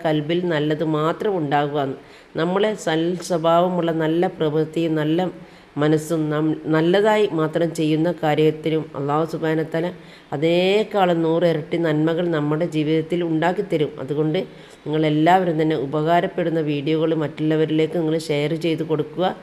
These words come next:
അതിൻ്റെ അവർക്കൊക്കെ പറ്റി അവർ ഉപകാരപ്പെട്ടാൽ അതിൻ്റെ ഒരു ഉത്തരവാദി ആകുന്നത് നിങ്ങളായിരിക്കും കേട്ടോ. അപ്പോൾ വലിച്ചു നീട്ടി ഞാൻ പറയുന്നില്ല. ഞാൻ പറയുന്നത് ഇന്നൊരു വീടിൻ്റെ കാര്യമാണ്. വീടില്ലാതെ തന്നെ ഒരുപാട് ഇരുപത്തൊമ്പത് കൊല്ലം മുപ്പത് കൊല്ലം എല്ലാം ആയിട്ട്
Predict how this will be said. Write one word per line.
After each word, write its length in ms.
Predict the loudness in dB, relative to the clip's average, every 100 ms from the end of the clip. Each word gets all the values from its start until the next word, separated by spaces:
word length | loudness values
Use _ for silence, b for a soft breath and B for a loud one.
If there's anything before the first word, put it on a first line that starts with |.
| B B B -4
അതിൻ്റെ 360 | 0 2 2 0 -4
അവർക്കൊക്കെ 560 | -2 -2 -2 -4 -2 -2
പറ്റി 320 | 0 -2 0
അവർ 200 | 0 2 0 -2
ഉപകാരപ്പെട്ടാൽ 840 | -4 0 2 2 -2 -6 -2 -2 -2
അതിൻ്റെ 280 | -2 0 0
ഒരു 120 | 0
ഉത്തരവാദി 680 | -2 -2 -2 2 2 2 0 -2 B B B 0
ആകുന്നത് 460 | 2 2 2 2 2
നിങ്ങളായിരിക്കും 680 | 2 4 4 4 0 -4 -6
കേട്ടോ. 260 | -4 -4 -4 -8 -20 -20 -20 -20 -20 -20 -20 -20 -16
അപ്പോൾ 180 | -4 0
വലിച്ചു 320 | 0 0 2
നീട്ടി 220 | 2 2 0
ഞാൻ 140 | 0
പറയുന്നില്ല. 460 | 0 2 2 2 2
ഞാൻ 220 | 0 -2 -2
പറയുന്നത് 420 | -2 0 0 0
ഇന്നൊരു 340 | 2 0 0 -2
വീടിൻ്റെ 460 | -2 0 0 0
കാര്യമാണ്. 420 | 0 0 0 -2 -4 B B B -2
വീടില്ലാതെ 720 | 2 4 4 4 4 4 4
തന്നെ 200 | 2 2
ഒരുപാട് 580 | 0 0 0 2 4 2
ഇരുപത്തൊമ്പത് 600 | 2 0 -2 0 0 0 0
കൊല്ലം 300 | 2 2 0
മുപ്പത് 380 | -2 -2 -2 0
കൊല്ലം 300 | 0 2 2
എല്ലാം 220 | 2 4
ആയിട്ട് 300 | 2 0 -4